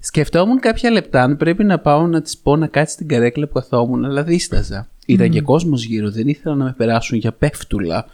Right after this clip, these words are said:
Speaker 2: Ε, βέβαια.
Speaker 1: Εν ολίγης πήγα, ήταν και μια γυναίκα δίπλα της, γνωστή της, και τους είπα να κάτσουν στη θέση.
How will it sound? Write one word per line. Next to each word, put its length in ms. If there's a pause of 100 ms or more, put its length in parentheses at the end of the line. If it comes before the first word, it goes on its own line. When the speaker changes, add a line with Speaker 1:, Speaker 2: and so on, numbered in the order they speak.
(100)
Speaker 2:
Ε, 60
βέβαια. 460
Speaker 1:
Εν 200
ολίγης 440
πήγα, 360
ήταν 200
και 120
μια 120
γυναίκα 400
δίπλα 280
της, 280
γνωστή 500
της, 300 (320)
και 140
τους 160
είπα 180
να 100
κάτσουν 280
στη 120
θέση. 440